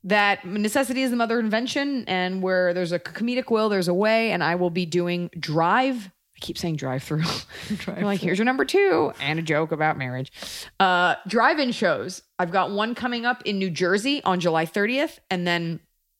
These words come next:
Speaker 1: one coming up in Cape Cod on July thirty-first. Um, I took the gigs because I think it's important as a comic to have battle scars. You know, you, it's important to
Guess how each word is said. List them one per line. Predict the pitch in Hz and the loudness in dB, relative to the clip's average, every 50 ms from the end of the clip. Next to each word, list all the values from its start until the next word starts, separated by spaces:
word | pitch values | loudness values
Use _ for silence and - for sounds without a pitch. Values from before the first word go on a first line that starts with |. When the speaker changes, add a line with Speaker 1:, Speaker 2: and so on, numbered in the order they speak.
| _ _ - | _ _ -6
Speaker 1:
one | - 180 170 175 | -2 -2 -2 0
coming | 202 196 185 180 | 0 2 2 2
up | 180 - | 2 0
in | 165 170 | -2 -2
Cape | - - 139 131 - | -2 -2 -4 -4 -4
Cod | - 196 190 208 220 220 | -2 0 2 2 2 2
on | 175 185 180 | 2 0 0
July | 175 160 156 151 156 | 0 0 0 0 0
thirty-first. | - - 165 156 151 - - 208 208 233 254 - - - - - - - - - - _ | -2 -2 -4 -4 -4 -4 -2 -2 0 0 -2 -4 -8 -12 -18 -18 -18 -18 -20 -20 -4 _
Um, | 175 180 175 175 175 165 - - _ _ - | 2 2 2 2 0 -2 -6 -12 _ _ 0
I | 165 170 170 170 165 - | 0 2 2 0 -2 -4
took | - - - 240 233 - - | -10 -2 -2 -2 -2 -2 -4
the | 208 202 190 | -4 -4 -2
gigs | 156 170 175 160 170 185 175 165 165 | 0 2 2 2 2 0 -2 -8 -8
because | 160 165 175 170 - - 180 175 170 165 - - | -6 -6 -6 -4 -2 0 0 0 0 -2 -2 -4
I | 175 | -4
think | 175 - - 196 196 208 202 220 | -6 -4 -2 -2 -2 0 -2 -4
it's | 196 - | -4 -4
important | 185 175 - - - 175 170 - 165 - - | -6 -6 -8 -4 -4 -4 -2 -2 -4 -4 -4
as | 156 151 160 | -4 -6 -6
a | |
comic | - - - 147 147 151 160 - - - | -10 -8 -6 -4 -4 -4 -6 -8 -10 -10
to | - - 160 151 151 160 156 - - - - - _ _ _ | -6 -4 -2 -2 -2 -4 -6 -10 -18 -20 -20 -20 _ _ _
have | - - 180 180 180 170 147 135 | 0 2 4 4 4 2 0 0
battle | 175 143 143 139 117 | 2 2 2 2 0
scars. | - - - 131 95 - - - - - - _ _ _ _ _ _ - | -4 -6 -4 -4 -4 -4 -4 -8 -12 -14 -16 _ _ _ _ _ _ -6
You | 170 175 | -4 -2
know, | 175 175 175 | 0 0 0
you, | 175 160 180 175 170 165 160 - _ _ _ _ _ - | 0 0 -2 -4 -4 -6 -8 -12 _ _ _ _ _ -6
it's | 175 175 185 | -4 -2 -2
important | 180 175 180 - 220 214 208 214 214 202 - | -4 -4 -4 -2 -2 0 0 0 -2 -4 -2
to | - 190 180 170 160 156 - | -2 0 0 0 0 -2 -6